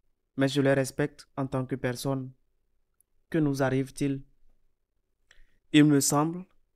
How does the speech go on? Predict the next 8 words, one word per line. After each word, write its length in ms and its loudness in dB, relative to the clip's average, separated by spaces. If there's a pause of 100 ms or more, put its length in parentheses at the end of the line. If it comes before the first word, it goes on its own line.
que 260 0
cette 240 -4
augmentation 680 -2
constante 480 -8
de 140 -4
la 100 2
violence 380 -2
verbale 580 -2